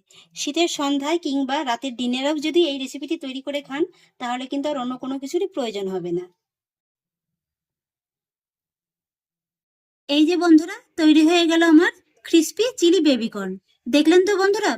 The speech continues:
বাড়িতে বসেই কিভাবে রেস্টুরেন্টের মতো তৈরি করা যায়। এটা দেখতে যতটা না লোভনীয়, খেতে কিন্তু তার থেকে অনেক বেশি মজাদার। শীতের সন্ধ্যায়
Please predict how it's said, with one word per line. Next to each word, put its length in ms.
বাড়িতে 280
বসেই 380
কিভাবে 300
রেস্টুরেন্টের 520
মতো 180
তৈরি 180
করা 280
যায়। 160
এটা 240
দেখতে 460
যতটা 440
না 140
লোভনীয়, 480
খেতে 320
কিন্তু 240
তার 200
থেকে 320
অনেক 280
বেশি 180
মজাদার। 500
শীতের 400
সন্ধ্যায় 420